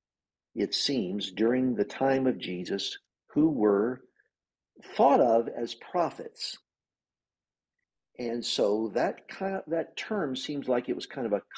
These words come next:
common perception that there are prophets that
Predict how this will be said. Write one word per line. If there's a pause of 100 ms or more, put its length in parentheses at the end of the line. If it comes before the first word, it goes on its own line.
common (840)
perception
that
there
are
prophets
that